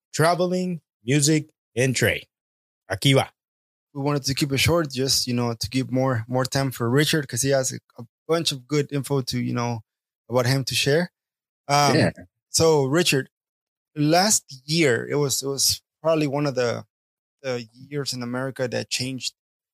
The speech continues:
Speaker 2: the way we look at things. And, you know, it happened with George Floyd and, and a lot of, you know, things were just going around.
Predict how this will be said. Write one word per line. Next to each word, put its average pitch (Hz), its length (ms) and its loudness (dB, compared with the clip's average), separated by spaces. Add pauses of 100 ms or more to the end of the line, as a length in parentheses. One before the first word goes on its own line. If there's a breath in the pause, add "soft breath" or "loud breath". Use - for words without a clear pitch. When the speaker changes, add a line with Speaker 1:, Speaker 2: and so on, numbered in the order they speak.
(300)
Speaker 2:
the 120 60 -10
way 131 260 -2
we 123 160 -2
look 123 220 -4
at 120 220 -4
things. 107 120 -20 (440)
And, 110 400 -4 (600)
you 123 80 -4
know, 110 340 0
it 123 100 0
happened 135 320 0
with 123 140 0
George 131 240 -2
Floyd 123 440 0
and, 110 220 -8
and 113 460 -8 (500 loud breath)
a 123 60 -4
lot 135 180 4
of, 127 180 -2 (680)
you 131 80 -12
know, 123 60 -4
things 135 280 -2
were 143 60 -2
just 131 180 -2
going 123 480 -4 (380)
around. 131 560 -2